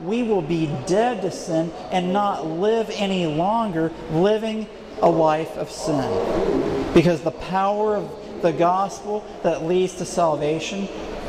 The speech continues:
removes sin from our lives. Now he goes on. Verse three. "Know ye not that so many of us as were baptized into Jesus Christ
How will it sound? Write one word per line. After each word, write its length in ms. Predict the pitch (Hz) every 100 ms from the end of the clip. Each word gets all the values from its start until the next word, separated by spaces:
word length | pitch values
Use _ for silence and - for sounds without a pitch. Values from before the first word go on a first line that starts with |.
| -
removes 520 | 156 160 165 170 165 -
sin 280 | - 160
from 180 | 139 143
our 160 | 131 127
lives. 500 | 131 131 135 123 - - - - 170
Now 240 | 190 190
he 140 | 170
goes 340 | 170 190 175 - - -
on. 440 | 196 175 131 127 120 - - - - - 208 208 156
Verse 360 | 170 175 -
three. 380 | - 165 139 113 - - - - - - -
"Know 220 | 156 180
ye 180 | 202 214
not 360 | 170 170 214
that 140 | 180 151
so 180 | - 160
many 300 | 156 165 175
of 120 | 202
us 180 | 208 170
as 120 | 131
were 140 | 139
baptized 720 | 127 143 147 156 170 165 -
into 160 | 151 143
Jesus 420 | 135 160 143 131
Christ 600 | - - 143 147 214 208